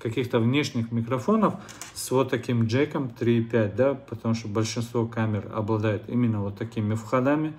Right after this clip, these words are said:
микрофонными. Вот. И берите микрофоны Rode там или других фирм, кардиодные, с вот такими, а, входами.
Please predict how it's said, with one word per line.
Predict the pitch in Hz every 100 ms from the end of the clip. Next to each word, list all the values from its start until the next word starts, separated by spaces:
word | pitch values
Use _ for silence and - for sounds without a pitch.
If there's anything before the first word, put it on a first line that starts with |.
| - -
микрофонными. | - 127 143 135 147 139 131 123 117 - - - - - -
Вот. | 107 101 98
И | 117 110 113 117 117 107 104 -
берите | - 107 113 131 151 - 113 104 113 -
микрофоны | 113 110 117 113 120 110
Rode | 107 127 170 233
там | - 120 110
или | 110
других | 104 110 123 117
фирм, | - 180 190 - - -
кардиодные, | - 131 113 123 120 127 131 185 220 226 - - - -
с | -
вот | 123 139
такими, | - 113 123 123 117 117 -
а, | - 104 101 98 110 - - - - - - - - - - - - - - - - - - -
входами. | - 110 104 87